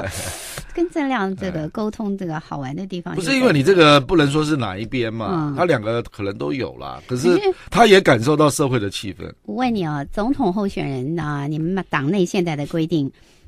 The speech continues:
Speaker 2: 将来的出现还是全民调，对不对？
Speaker 1: 我觉得已经笃定是蔡英文的啦，因为他
Speaker 2: 全民调。
Speaker 1: 民调长期领先十五趴以上。
Speaker 2: 对，而且是两倍。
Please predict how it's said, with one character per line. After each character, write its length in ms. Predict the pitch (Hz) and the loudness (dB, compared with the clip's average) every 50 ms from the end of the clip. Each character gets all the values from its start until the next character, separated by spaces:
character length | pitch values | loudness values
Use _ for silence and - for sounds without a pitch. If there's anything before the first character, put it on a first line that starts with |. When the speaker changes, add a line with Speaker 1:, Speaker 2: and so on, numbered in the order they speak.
| - - | -20 -16
Speaker 2:
将 220 | - - 202 190 190 | -6 -2 0 0 0
来 160 | 180 160 151 | 0 -2 -2
的 140 | 160 165 165 | -4 -4 -6
出 180 | - - 180 | -6 -6 -8
现 220 | 180 - - 175 170 | -6 -2 -2 -2 -2
还 120 | 160 147 | -2 -6
是 140 | 147 - 165 | -6 -6 -8
全 220 | - - - 147 | -8 -6 -6 -6
民 180 | 147 151 147 143 | -6 -4 -6 -6
调， 160 | 147 156 151 139 | -6 -8 -8 -8
对 120 | 127 - 147 | -8 -8 2
不 60 | 156 | 6
对？ 40 | 165 | 6
Speaker 1:
我 40 | 170 | 8
觉 140 | 156 190 208 | 8 6 4
得 420 | 220 214 196 185 175 170 165 170 170 | 6 8 10 12 12 12 12 10 8
已 180 | 156 170 147 127 | 6 4 4 4
经 260 | 147 180 190 196 170 | 4 2 0 0 -2
笃 180 | - - 117 110 | -2 -2 -2 2
定 180 | 113 156 143 | 4 4 4
是 140 | 139 135 131 | 4 0 -2
蔡 180 | 117 127 123 117 | -2 -4 -4 -4
英 140 | 117 113 107 | -4 -6 -6
文 120 | 95 85 | -8 -8
的 120 | 82 85 80 | -8 -8 -8
啦， 240 | 78 69 62 - - | -8 -10 -14 -16 -10
因 140 | - 170 170 | -6 -2 0
为 80 | 170 | 0
他 220 | - 160 170 170 170 | 0 4 4 4 4
Speaker 2:
全 180 | 165 175 170 | 4 2 0
民 160 | 170 165 160 170 | 2 2 0 0
调。 180 | 180 165 139 - | -2 -4 -6 -2
Speaker 1:
民 200 | - 127 139 147 | 2 4 4 6
调 560 | 160 185 175 156 151 139 135 131 127 127 127 110 - _ _ _ _ | 8 8 10 10 10 10 8 8 8 6 4 2 -2 _ _ _ _
长 300 | - - - 135 165 170 | -6 -2 0 0 0 0
期 220 | - - 127 131 | -2 -2 0 0
领 200 | 135 127 110 95 | 2 0 0 0
先 220 | 98 120 127 131 123 | 0 0 0 0 0
十 180 | - - 113 | -2 -2 0
五 140 | 120 107 90 | 0 0 0
趴 200 | 80 - 104 101 | 0 0 0 0
以 120 | 87 76 | -2 -6
上。 240 | 69 - 90 80 71 - _ _ _ | -10 -12 -14 -14 -14 -16 _ _ _
Speaker 2:
对， 120 | - 160 175 214 - - - | -12 -12 -10 -12 -14 -8 -4
而 100 | - 220 | -4 -2
且 120 | 220 214 | 0 -2
是 120 | 180 - 214 | -2 -2 -2
两 200 | 190 170 151 131 | -2 -2 -4 -6
倍。 280 | - - 220 160 117 | -2 -2 -2 -2 -2